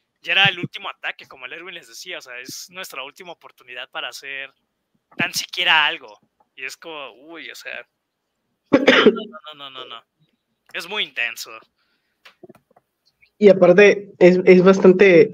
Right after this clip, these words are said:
Speaker 2: bastante gráfico, o sea,
Speaker 1: Sí.
Speaker 2: toda esa parte, y me lleva la verga.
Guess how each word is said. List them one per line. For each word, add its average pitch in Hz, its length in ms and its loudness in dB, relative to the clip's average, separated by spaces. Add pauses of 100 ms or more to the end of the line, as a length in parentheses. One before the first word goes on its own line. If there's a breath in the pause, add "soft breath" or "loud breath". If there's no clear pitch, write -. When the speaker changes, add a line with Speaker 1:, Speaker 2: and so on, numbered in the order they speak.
Speaker 2:
bastante 160 520 2
gráfico, 175 540 4
o 151 120 4
sea, 170 220 4 (580)
Speaker 1:
Sí. 196 440 0
Speaker 2:
toda 180 200 4
esa 190 180 2
parte, 185 580 2 (360)
y 185 180 0 (800)
me 151 180 4
lleva 170 240 6
la 170 100 4
verga. 196 480 4